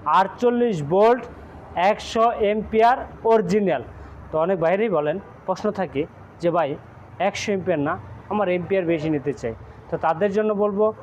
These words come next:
ভাই, প্রতারণা হবেন না, প্রতারণার শিকার হবেন না। বারবার এই অ্যাসিড ব্যাটারিটি দিয়ে প্রতারণা হচ্ছেন, এবার প্রতারণা হবেন না লিথিয়াম ব্যাটারি দিয়ে। তো আমাদের এই লিথিয়াম ব্যাটারিটিতে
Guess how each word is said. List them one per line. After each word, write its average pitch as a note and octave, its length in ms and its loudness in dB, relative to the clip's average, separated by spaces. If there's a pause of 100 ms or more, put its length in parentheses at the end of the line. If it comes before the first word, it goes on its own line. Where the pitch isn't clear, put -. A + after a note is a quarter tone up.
(240)
ভাই, D#3 180 0
প্রতারণা F#3+ 500 -2
হবেন F3+ 260 -2
না, G3+ 160 0 (460)
প্রতারণার G3+ 380 0
শিকার G3 320 -2
হবেন F3+ 280 0
না। G#3+ 160 0 (420)
বারবার F3 340 2 (380)
এই G3+ 220 2 (200)
অ্যাসিড G3 360 0
ব্যাটারিটি F#3 460 0
দিয়ে G#3+ 220 2 (380)
প্রতারণা G#3+ 400 2
হচ্ছেন, G#3+ 360 2 (400)
এবার G#3 240 4
প্রতারণা A3+ 500 4
হবেন G#3+ 240 2
না A#3 100 2
লিথিয়াম A3+ 340 0
ব্যাটারি F#3+ 260 0
দিয়ে। D3+ 200 -2 (400)
তো D#3+ 60 -2
আমাদের G3+ 380 2
এই A3 100 4
লিথিয়াম G#3+ 380 0
ব্যাটারিটিতে A3 560 0